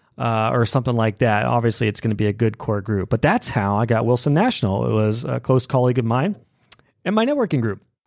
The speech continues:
Number twelve, Kent Smith Photography. This is a photography studio based here in Columbus, Ohio. An interesting story about how they came about. All right, so check this one out. You wanna talk about a crazy referral train? That same friend of mine from high school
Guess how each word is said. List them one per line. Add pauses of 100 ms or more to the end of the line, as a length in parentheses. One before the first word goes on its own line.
(380)
Number
twelve,
Kent
Smith
Photography.
This
is
a
photography
studio
based
here
in
Columbus,
Ohio. (460)
An
interesting
story
about
how
they
came
about.
All
right,
so
check
this
one
out.
You
wanna
talk
about
a
crazy
referral
train? (540)
That
same
friend
of
mine
from
high
school